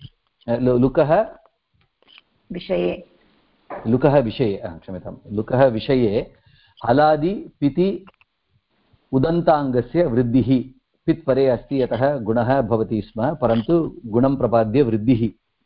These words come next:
Speaker 1: अनेन सूत्रेण विहितमस्ति। अस्मिन् सूत्रे लुक्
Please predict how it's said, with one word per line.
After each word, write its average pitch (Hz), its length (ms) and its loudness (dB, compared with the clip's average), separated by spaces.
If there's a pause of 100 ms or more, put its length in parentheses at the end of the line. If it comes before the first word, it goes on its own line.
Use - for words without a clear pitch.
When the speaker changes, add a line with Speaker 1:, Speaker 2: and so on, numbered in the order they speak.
(100)
Speaker 1:
अनेन 120 220 0
सूत्रेण 110 360 -4
विहितमस्ति। 104 600 -4
अस्मिन् - 380 -2
सूत्रे 120 640 0 (420)
लुक् 175 260 4